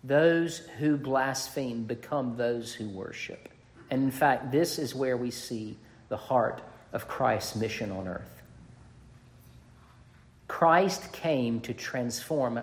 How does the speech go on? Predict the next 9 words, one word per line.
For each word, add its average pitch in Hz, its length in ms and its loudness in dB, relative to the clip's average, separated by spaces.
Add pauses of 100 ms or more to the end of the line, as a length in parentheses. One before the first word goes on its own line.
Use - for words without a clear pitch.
blasphemers 117 1000 -4
into 117 240 -6
worshipers. - 760 -6 (1800)
What 156 360 2
was 143 240 4
Saul? 120 480 -2 (2750)
What 185 140 6
was 185 280 8
he? 117 180 -2